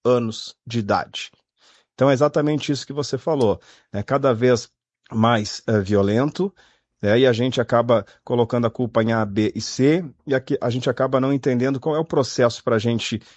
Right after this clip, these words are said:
diminuir essa violência. E aí a gente entra, então, na cidade educadora, como a gente gosta muito de citar, a Colômbia, que durante vinte anos,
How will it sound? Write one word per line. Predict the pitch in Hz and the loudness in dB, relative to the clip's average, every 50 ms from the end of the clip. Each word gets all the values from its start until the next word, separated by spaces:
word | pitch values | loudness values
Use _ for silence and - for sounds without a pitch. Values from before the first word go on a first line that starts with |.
| _ _ _ - | _ _ _ -8
diminuir | 110 117 143 147 147 139 131 127 120 123 127 120 | -2 0 2 4 4 4 4 4 4 4 4 4
essa | 113 107 - - 104 | 4 2 0 -2 -2
violência. | 95 104 101 95 90 87 85 85 - - - - - _ _ _ _ _ _ _ _ _ _ _ _ | 0 0 0 0 0 -4 -8 -10 -12 -12 -14 -16 -18 _ _ _ _ _ _ _ _ _ _ _ _
E | - 135 | -2 0
aí | 160 | 2
a | 175 | 2
gente | 180 208 - - | 2 0 0 0
entra, | 180 170 165 180 160 | 0 0 2 2 0
então, | 143 - 156 151 | 0 0 0 2
na | 147 139 123 | 2 2 0
cidade | - - 131 127 127 123 120 123 | -2 -4 0 0 0 2 2 0
educadora, | 117 127 - 147 143 127 139 143 135 123 | -2 0 0 0 2 4 4 4 4 2
como | - 117 110 110 | 0 0 -2 -2
a | |
gente | 107 113 110 - | -2 -2 -4 -6
gosta | 104 104 110 113 - - 107 - - 117 | -4 -2 -2 -2 -2 -4 -8 -8 -6 -2
muito | 110 117 131 135 123 - 104 | 0 2 2 2 0 -2 -6
de | 101 - | -8 -8
citar, | - - 107 - 117 117 120 120 123 - _ _ _ _ _ _ _ _ _ _ - | -8 -10 -4 0 2 2 2 2 -2 -6 _ _ _ _ _ _ _ _ _ _ -14
a | 107 | -6
Colômbia, | - - 117 117 123 135 135 120 117 | 0 2 4 6 6 4 4 2 0
que | 110 - - | 0 -2 -4
durante | 107 107 107 110 120 123 - - | -4 -2 0 0 0 0 -2 -6
vinte | 98 95 101 139 170 185 170 165 - - 127 120 117 | -10 -4 -2 0 0 0 0 -2 -4 -2 0 4 4
anos, | 117 127 135 139 123 104 92 - - - - - | 4 4 4 2 -2 -4 -6 -8 -10 -12 -14 -16